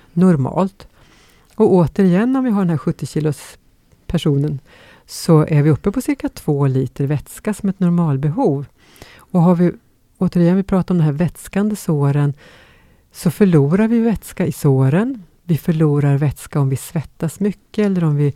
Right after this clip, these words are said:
pratar mycket som vi gör nu, så behöver man dricka lite extra. Så hela tiden gäller att försöka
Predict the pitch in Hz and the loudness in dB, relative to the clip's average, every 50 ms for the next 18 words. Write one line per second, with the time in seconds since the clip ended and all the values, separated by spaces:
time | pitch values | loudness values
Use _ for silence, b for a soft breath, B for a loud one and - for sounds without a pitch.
0 | B B B B - - - 147 170 208 190 - 110 - - - 202 220 262 240 | B B B B -10 -2 2 4 4 4 4 2 -2 -4 0 0 2 2 2 0
1 | - - - 208 - 226 208 208 214 208 208 202 196 196 202 190 185 185 202 226 | -2 -2 -6 -4 -2 0 2 2 4 4 4 4 2 2 2 2 2 2 2 0
2 | 226 - 214 196 202 202 202 202 196 196 202 196 208 - 185 180 185 - 196 185 | 0 -4 -6 -4 -4 -2 -2 -2 -2 0 -2 -2 -2 -2 -2 -2 -2 -2 -2 -4
3 | - - - - 175 175 180 180 B B B B B B B B B B B - | -4 -6 -8 -4 -2 -2 -2 -2 B B B B B B B B B B B 2
4 | - 214 - - _ _ _ _ _ _ - - - 233 202 175 208 196 - 302 | 2 2 2 2 _ _ _ _ _ _ -10 -2 0 2 2 2 2 0 0 0
5 | 233 196 190 185 185 170 156 147 147 139 - - 147 - 165 151 147 135 - - | 2 2 2 2 2 2 2 0 0 -2 -4 -6 -6 -2 0 0 0 -2 -2 -2
6 | 151 147 135 | -2 -2 -2